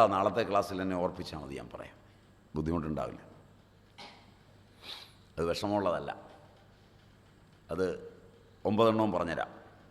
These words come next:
പൂർണ്ണ ആരോഗ്യത്തോടെ ജീവിക്കാൻ ശീലിക്കേണ്ട ചിട്ടകൾ എന്തെല്ലാമാണ്? ഹിംസാസ്തേയം,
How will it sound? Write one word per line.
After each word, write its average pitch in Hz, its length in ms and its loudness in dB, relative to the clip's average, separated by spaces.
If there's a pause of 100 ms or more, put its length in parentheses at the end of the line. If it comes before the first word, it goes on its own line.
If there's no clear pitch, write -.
(760)
പൂർണ്ണ 165 340 8 (140)
ആരോഗ്യത്തോടെ 127 640 8 (100)
ജീവിക്കാൻ 104 500 2 (680)
ശീലിക്കേണ്ട 101 600 0 (120)
ചിട്ടകൾ 92 440 -4 (100)
എന്തെല്ലാമാണ്? 67 580 -10 (760)
ഹിംസാസ്തേയം, 107 1040 4